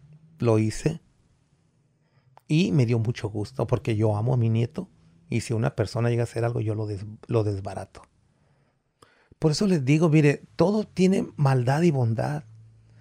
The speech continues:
Yo he sido muy buena onda con mucha gente que yo ayudo. Cuando yo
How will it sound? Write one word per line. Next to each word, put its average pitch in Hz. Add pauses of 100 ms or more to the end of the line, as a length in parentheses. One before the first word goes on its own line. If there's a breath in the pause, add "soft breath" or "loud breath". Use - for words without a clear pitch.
(300 soft breath)
Yo 127
he -
sido 208
muy 208
buena 208
onda 156
con 160
mucha 147
gente -
que 135
yo 110
ayudo. 98
Cuando 113
yo 110